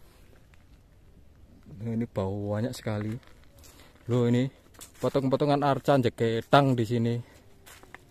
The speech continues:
Cuma kondisinya ini ya, candi ini sudah hancur. Ya, mungkin sudah berusia ratus-ratusan tahun ya.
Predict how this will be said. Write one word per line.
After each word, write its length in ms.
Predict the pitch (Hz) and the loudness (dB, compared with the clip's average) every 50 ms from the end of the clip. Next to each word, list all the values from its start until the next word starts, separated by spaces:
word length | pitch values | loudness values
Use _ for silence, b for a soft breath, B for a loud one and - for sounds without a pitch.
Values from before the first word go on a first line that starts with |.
| - - - - - - _ - - - - - - - - - - - - - - - - _ - B B B B B B B B B B - | -20 -20 -20 -20 -20 -20 _ -20 -20 -20 -20 -20 -20 -20 -20 -20 -20 -20 -20 -20 -20 -20 -20 _ -20 B B B B B B B B B B -6
Cuma 320 | - 151 156 165 160 131 | -4 -2 0 0 -2 0
kondisinya 560 | - 175 147 127 123 120 151 151 165 165 151 | 0 0 0 0 0 2 2 2 4 4 4
ini 240 | 147 147 151 147 127 | 4 4 4 4 2
ya, 160 | 104 95 92 87 b b b b b b b b b b b b b b - | 2 0 -4 -8 b b b b b b b b b b b b b b -2
candi 320 | 156 151 143 120 135 147 151 | 0 2 2 4 2 2 2
ini 240 | 160 170 175 170 | 2 2 2 2
sudah 400 | - 170 147 - 127 117 110 98 | 2 0 0 2 2 2 2 2
hancur. 640 | 104 101 104 104 - - 117 107 101 104 110 120 123 - - - - - - b b b b b b b b b b b - | 0 -2 -2 -2 -2 0 0 0 0 -2 -2 -6 -8 -12 -16 -20 -20 -20 -20 b b b b b b b b b b b -10
Ya, 240 | 107 110 110 110 110 | -8 -6 -4 -4 -2
mungkin 640 | 113 120 127 113 - 151 143 139 135 131 127 104 | 0 0 -2 2 4 4 4 6 4 2 0 -4
sudah 420 | 107 - 143 123 - 127 117 101 92 - | -4 -6 -6 -2 0 0 0 0 -4 -4
berusia 720 | - 139 131 120 135 170 135 107 - 135 127 120 120 113 | -2 0 2 2 2 0 -2 -2 0 0 0 2 0 0
ratus-ratusan 880 | 117 117 123 120 117 - 147 123 - 127 120 113 123 113 - 117 117 - | 0 0 0 0 0 -2 -2 -2 0 0 -2 -2 -4 -4 -4 -4 -2 -2
tahun 260 | 113 110 113 120 123 117 101 | -2 0 2 2 0 0 -2
ya. 20 | 92 | -4